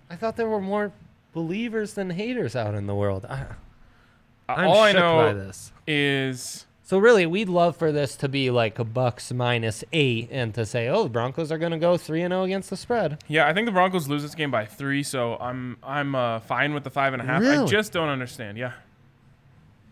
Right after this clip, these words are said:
Speaker 1: I think they have to lose by a touchdown. The Bucks' defense is significant. I don't know.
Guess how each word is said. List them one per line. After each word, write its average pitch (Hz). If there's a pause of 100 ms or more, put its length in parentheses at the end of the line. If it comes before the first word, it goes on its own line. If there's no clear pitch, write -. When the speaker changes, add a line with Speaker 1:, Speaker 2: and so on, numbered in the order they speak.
(580)
Speaker 1:
I 196
think 233
they 143
have 170
to 175
lose 139
by 127
a 120
touchdown. 165 (1600)
The 156
Bucks' 240
defense 147
is 123
significant. 135 (880)
I 120
don't 104
know. 95